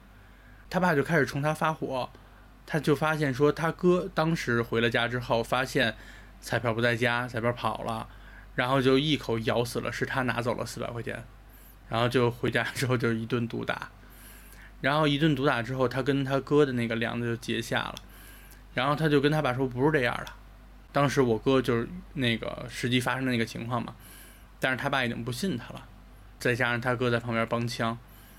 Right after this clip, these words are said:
所以那会儿的时候，他跟这个家里的这个隔阂就有了。当时就彩票面临着一个大的问号，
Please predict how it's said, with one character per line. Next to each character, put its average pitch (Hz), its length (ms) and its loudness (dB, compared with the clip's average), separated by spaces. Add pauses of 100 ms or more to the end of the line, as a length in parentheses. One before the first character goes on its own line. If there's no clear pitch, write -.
(360)
所 127 220 0
以 110 760 0 (220)
那 147 140 0
会 123 140 -4
儿 113 60 -4
的 120 80 -6
时 120 100 -6
候， 113 100 0
他 127 140 -6
跟 120 240 -2
这 120 100 -2
个 117 80 0
家 120 220 -2
里 117 100 -2
的 110 120 -10
这 120 120 -8
个 113 120 -8
隔 113 160 -2
阂 113 200 -2
就 113 140 0
有 113 160 -2
了。 - 220 -10 (640)
当 165 200 2
时 131 200 2
就 127 260 2 (100)
彩 147 160 -6
票 131 140 0
面 135 220 2
临 120 120 2
着 123 80 2
一 120 60 2
个 127 100 0
大 127 200 -4
的 123 100 -6
问 127 300 -4
号， - 280 -8